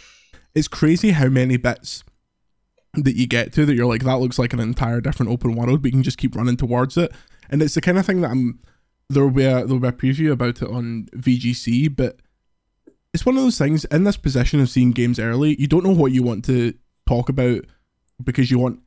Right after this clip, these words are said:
especially with a game like Elden Ring, you don't want to spoil things for people. You want people to get a sense of discovery. And I've already had so many bits that are like, "This is gonna be the thing that people talk about for ages." It was like that in the, in the closed network test.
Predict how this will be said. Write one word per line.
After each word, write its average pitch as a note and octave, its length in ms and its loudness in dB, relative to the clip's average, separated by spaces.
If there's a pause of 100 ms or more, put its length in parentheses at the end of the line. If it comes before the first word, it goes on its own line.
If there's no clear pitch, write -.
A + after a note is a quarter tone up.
especially D#3 400 0
with D3 80 2
a - 20 0
game B2 160 0
like B2 160 -4
Elden B2 220 -4
Ring, D#3 160 0
you B2 40 0
don't C#3+ 120 0
want A#2+ 140 -2
to - 40 -6
spoil C3 360 0
things D3 260 -2
for - 100 -4
people. D3 320 0
You B2 80 4
want A2+ 180 -4
people B2+ 220 -2
to B2+ 80 -6
get A2+ 160 -4
a A2+ 80 -4
sense A#2+ 280 -2
of A#2 60 -6
discovery. B2 520 -2
And B2 100 -2
I've B2+ 120 -2
already C#3 340 2
had C3+ 160 2
so B2+ 160 0
many A#2+ 220 0
bits - 280 -4
that G#2+ 120 -4
are B2 60 -2
like, A#2 220 -4 (320)
"This B2+ 200 0
is B2+ 100 0
gonna A#2+ 160 2
be A2+ 80 0
the A2 120 -2
thing A#2 240 -2
that - 100 -8
people - 200 -4
talk A#2 240 -4
about A#2+ 240 -4
for A2+ 120 -6
ages." B2 380 -2
It C#3 120 -2
was C#3+ 160 -4
like D#3+ 180 -2
that D#3 220 0
in B2+ 160 4
the, A#2 220 -2 (380)
in D3 80 0
the C#3 80 2
closed F#3 240 2
network C3+ 360 -2
test. C3+ 440 -4